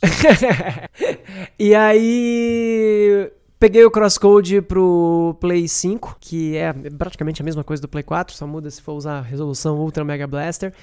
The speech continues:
E tô achando um jogo maravilhoso. Eu tô chegando a vinte horas dele em pouco mais de que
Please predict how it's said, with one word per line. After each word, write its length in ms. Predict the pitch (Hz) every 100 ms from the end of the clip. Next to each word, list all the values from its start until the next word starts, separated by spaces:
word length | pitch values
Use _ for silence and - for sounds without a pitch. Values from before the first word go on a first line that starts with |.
| _
E 640 | 185 190 196 190 190 185 180
tô 80 | 196
achando 260 | 196 202 202
um 40 |
jogo 260 | 190 196 185
maravilhoso. 1000 | 151 165 190 240 220 190 151 139 127 127
Eu 120 | 156
tô 180 | 147 180
chegando 420 | 175 190 160 180 180
a 140 | 170
vinte 400 | 143 208 254 -
horas 340 | 180 180 175
dele 420 | 143 160 185 196 185
em 260 | 165 160 147 _ _
pouco 280 | 190 202 196
mais 320 | 165 165 170
de 60 | 151
que 580 | - 160 147 139 131